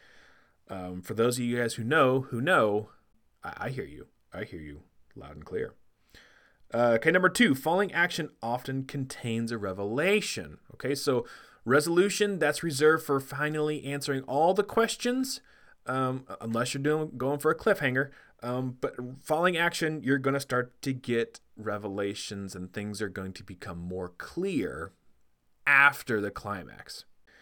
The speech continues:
And the falling action holds potential for surprises. This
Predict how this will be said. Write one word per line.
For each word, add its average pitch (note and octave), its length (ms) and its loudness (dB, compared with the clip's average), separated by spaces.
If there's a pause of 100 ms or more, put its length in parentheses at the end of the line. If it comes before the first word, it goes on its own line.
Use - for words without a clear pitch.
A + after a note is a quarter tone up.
(140)
And D3+ 160 4
the C#3 60 2
falling F#3+ 300 4
action F#3 320 4
holds E3 380 0
potential D3+ 500 0
for C3+ 160 -4
surprises. D#3 640 0
This - 240 -8